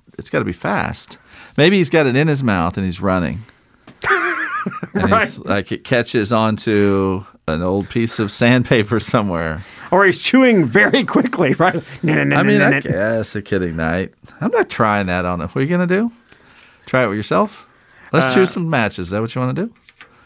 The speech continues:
Speaker 2: Yes.
Speaker 1: Chew some matches?
Speaker 2: <laughs> We're, we're going to see if we can ignite a match using just our teeth.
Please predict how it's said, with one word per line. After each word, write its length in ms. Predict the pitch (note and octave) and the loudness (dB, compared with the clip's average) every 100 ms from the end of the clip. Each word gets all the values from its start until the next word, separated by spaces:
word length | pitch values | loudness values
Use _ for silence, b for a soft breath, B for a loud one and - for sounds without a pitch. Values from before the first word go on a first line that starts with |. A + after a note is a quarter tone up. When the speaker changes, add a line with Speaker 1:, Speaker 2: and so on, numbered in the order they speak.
| b b _ | b b _
Speaker 2:
Yes. 420 | C#3+ C#3+ - - | -2 -2 -2 -6
Speaker 1:
Chew 100 | - | -6
some 160 | A2+ A2 | -4 -2
matches? 300 | G#2+ B2 C#3 - - | -4 -4 -6 -4 -2
Speaker 2:
<laughs> 120 | D#3+ | 2
We're, 380 | F3+ G3 A3+ D#3 - E3+ | 2 4 2 2 -2 2
we're 100 | G#3+ | 4
going 220 | C4 G#3+ | 4 2
to 80 | F#3 | 2
see 180 | G3+ | 4
if 140 | A#3+ G#3 | 4 2
we 80 | G#3 | 2
can 120 | F3 | 2
ignite 440 | C#3 C3+ F3+ A#3 | 0 2 2 2
a 40 | A#3 | 2
match 440 | G3+ B2+ B2 G#3+ G3+ b b b b D3 | 2 0 -4 -10 -18 b b b b 4
using 360 | F3 F3+ E3 | 4 6 4
just 240 | C#3+ F3 F3+ | 4 2 2
our 140 | D#3 | 0
teeth. 440 | - D#3+ A2+ - | 0 0 -2 -8